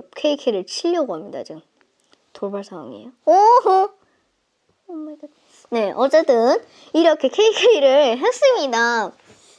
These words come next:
네, 이게 제일 어려웠어요. 밑에 이렇게 또 풀 이렇게 느낌을 줬어요.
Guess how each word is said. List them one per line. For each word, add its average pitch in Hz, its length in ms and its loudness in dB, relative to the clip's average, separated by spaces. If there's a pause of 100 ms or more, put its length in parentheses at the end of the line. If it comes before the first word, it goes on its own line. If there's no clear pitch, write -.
네, 208 220 2
이게 277 480 0 (160)
제일 311 360 2
어려웠어요. 226 720 2 (800)
밑에 262 200 0
이렇게 226 220 0 (100)
또 302 180 0
풀 320 380 0
이렇게 214 260 -2
느낌을 208 320 -8
줬어요. 175 760 -8